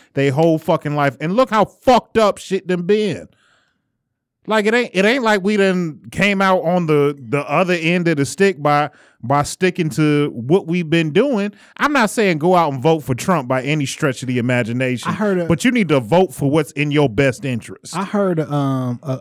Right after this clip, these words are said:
Speaker 2: a co-, very co-, uh, I heard an interesting argument and about, um, like, all the quote unquote black cities and everything all fucked up. Be-,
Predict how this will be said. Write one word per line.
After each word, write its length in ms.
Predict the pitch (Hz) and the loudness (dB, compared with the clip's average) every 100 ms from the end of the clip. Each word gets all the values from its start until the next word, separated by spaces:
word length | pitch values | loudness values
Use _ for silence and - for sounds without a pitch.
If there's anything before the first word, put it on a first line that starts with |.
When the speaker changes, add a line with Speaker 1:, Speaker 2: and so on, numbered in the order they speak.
| 135 | -4
Speaker 2:
a 40 | 127 | -4
co-, 100 | 131 | -2
very 300 | 120 165 160 | 0 0 0
co-, 220 | 139 123 | -4 -4
uh, 160 | 139 135 | -12 -14
I 180 | 151 151 | -8 -2
heard 180 | 196 151 | 0 0
an 80 | |
interesting 380 | 156 160 147 135 | -2 -2 -4 -4
argument 560 | 135 143 127 123 123 120 - _ _ - | -2 -2 -2 -2 -4 -8 -20 _ _ -6
and 300 | 123 123 120 | -4 -4 -6
about, 400 | 135 131 135 135 | -8 -4 -4 -2
um, 540 | 131 123 123 117 113 110 _ _ _ _ _ | -2 -2 -4 -4 -8 -12 _ _ _ _ _
like, 220 | 143 139 - | -6 -6 -2
all 160 | 160 170 | 0 0
the 120 | 151 | -2
quote 240 | - 180 | -2 0
unquote 320 | 165 - 160 139 | 0 0 -2 0
black 260 | 151 156 | -2 -2
cities 400 | - 165 165 151 | -2 0 0 0
and 100 | 147 | 0
everything 440 | 151 151 156 156 147 | 0 -2 0 0 0
all 160 | 147 | -2
fucked 400 | 131 165 151 - | -2 -4 -4 -4
up. 260 | 175 143 _ _ _ _ _ _ 139 | -4 -6 _ _ _ _ _ _ -4
Be-, 220 | 143 131 | -2 -2